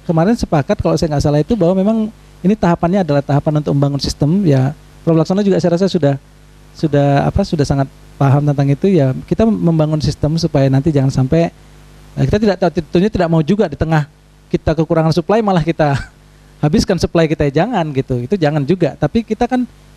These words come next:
minta agar apa yang kita keluarkan tuh bisa di, pertanggung jawabnya bisa di kita, eh, pertanggungjawabkan dengan baik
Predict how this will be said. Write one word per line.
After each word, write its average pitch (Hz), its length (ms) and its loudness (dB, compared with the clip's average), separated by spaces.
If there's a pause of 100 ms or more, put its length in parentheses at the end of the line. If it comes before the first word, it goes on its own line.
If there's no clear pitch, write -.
minta 180 400 0
agar 160 560 0
apa 196 320 0
yang 202 240 2
kita 156 720 -2 (320)
keluarkan 170 320 2
tuh 240 160 0
bisa 180 400 0
di, 196 160 0 (320)
pertanggung 170 320 0
jawabnya 190 240 2
bisa 190 160 -2
di 165 240 2
kita, 156 480 -2 (640)
eh, 151 480 4
pertanggungjawabkan 165 480 0
dengan 165 240 0
baik 139 240 0